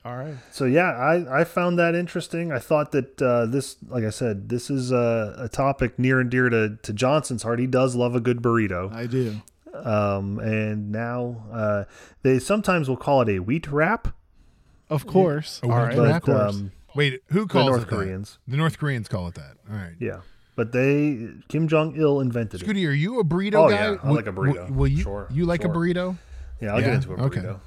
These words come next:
Speaker 1: I feel like you gave that an extra wheat.
Speaker 2: Wheat.
Speaker 1: Yeah.
Speaker 2: Wheat.
Speaker 1: Wheat.
Speaker 2: Wheat wrap.
Speaker 1: Wheat wrap.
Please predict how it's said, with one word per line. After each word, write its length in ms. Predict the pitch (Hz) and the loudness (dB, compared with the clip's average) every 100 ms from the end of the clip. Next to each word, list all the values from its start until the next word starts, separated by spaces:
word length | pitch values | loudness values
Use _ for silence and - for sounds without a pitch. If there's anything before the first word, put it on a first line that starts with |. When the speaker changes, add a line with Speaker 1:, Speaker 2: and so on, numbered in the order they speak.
| - | -8
Speaker 1:
I 80 | 135 | 0
feel 180 | 208 | 2
like 200 | 330 262 | 2 0
you 80 | 151 | 0
gave 180 | 135 135 | 0 2
that 160 | 139 131 | 2 2
an 100 | 123 | 0
extra 460 | 131 - 120 107 107 - - - 143 | -2 -2 -2 -2 -4 -10 -18 -2 2
wheat. 320 | 131 - - - _ _ - 92 - - - - | 2 0 -18 -20 _ _ -18 -8 -2 0 2 2
Speaker 2:
Wheat. 240 | 151 - - - | 2 0 -4 -2
Speaker 1:
Yeah. 300 | 127 117 101 - - 139 120 | 0 0 -2 -8 -2 0 2
Speaker 2:
Wheat. 340 | 113 135 165 - - - - - - 139 | 4 4 0 -4 -14 -20 -20 -20 -4 0
Speaker 1:
Wheat. 180 | 123 - | 2 2
Speaker 2:
Wheat 240 | 165 - | 0 0
wrap. 280 | - 87 - - - | -2 -2 -6 -8 2
Speaker 1:
Wheat 260 | 147 - 117 | 2 4 0
wrap. 360 | 117 110 - | 0 -2 -6